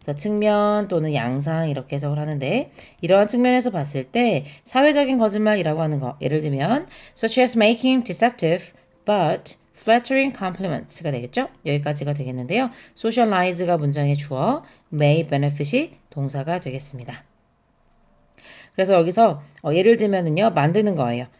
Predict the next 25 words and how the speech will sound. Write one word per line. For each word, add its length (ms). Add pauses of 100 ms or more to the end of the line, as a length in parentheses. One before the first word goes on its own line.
(140)
어, 200
커멘트를 840
만드는 400
거죠. 380
근데 180
어떤 220
커멘트냐면 720
deceptive예요. 720 (280)
그러니까 300
속이는 400
말이기는 440
하지만 460 (240)
flattering, 540 (180)
기분을 480
좋아지게 540
하는 500
이란 240
의미여서 320
ing가 500
온 120
거고요. 400 (280)
그런 160
좀 160
약간 300
아부성의 920